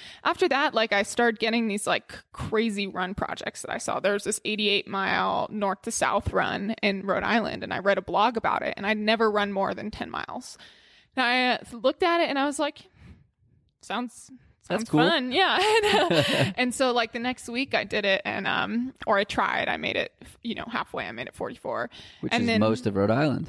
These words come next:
Speaker 1: <laughs> Yeah, which is most of Rhode Island. And, um, it, uh, yeah, and then I didn't really trail run after that. I finished school. I, like, did a little bit of running here and there,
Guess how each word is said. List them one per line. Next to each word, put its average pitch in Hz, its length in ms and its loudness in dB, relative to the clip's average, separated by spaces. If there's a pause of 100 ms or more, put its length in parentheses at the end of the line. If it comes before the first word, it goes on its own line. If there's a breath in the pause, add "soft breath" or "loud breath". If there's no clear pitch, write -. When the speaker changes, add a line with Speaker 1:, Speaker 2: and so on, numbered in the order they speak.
(100)
Speaker 1:
<laughs> - 100 -20
Yeah, 349 420 4
which 247 200 0
is 240 140 2
most 254 420 2
of 226 140 -4
Rhode 247 180 4
Island. 226 460 -2 (340 loud breath)
And, 233 300 0
um, 202 440 0 (220)
it, 220 240 -2 (160)
uh, 190 460 -4 (760)
yeah, 277 300 2
and 233 120 -2
then 240 200 2 (160)
I 220 100 0
didn't 247 240 -4
really 254 220 0
trail 226 240 2
run 233 260 0
after 220 240 -2
that. 202 420 2
I 196 120 0
finished 214 320 -2
school. 202 400 0
I, 196 120 4
like, - 200 -4
did 240 120 0
a 262 40 -4
little 240 300 4
bit 233 120 0
of 233 140 0
running 226 320 0
here 247 180 -2
and 202 140 -4
there, 202 640 0